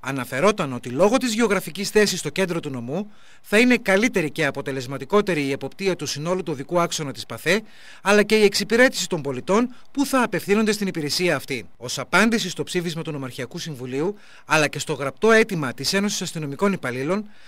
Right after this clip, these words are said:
το αρμόδιο τμήμα του Υπουργείου Προστασίας του Πολίτη έστειλε γραπτή απάντηση,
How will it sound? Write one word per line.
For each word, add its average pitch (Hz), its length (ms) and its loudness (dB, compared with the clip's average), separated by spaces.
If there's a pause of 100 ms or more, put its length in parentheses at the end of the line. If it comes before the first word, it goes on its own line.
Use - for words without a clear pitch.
(180)
το 175 100 4
αρμόδιο 233 400 4
τμήμα 214 280 0
του 156 100 -4
Υπουργείου 151 320 -4
Προστασίας 190 480 -2
του 175 100 -6
Πολίτη 143 460 -6 (300)
έστειλε 262 320 2
γραπτή 208 400 4
απάντηση, 147 560 0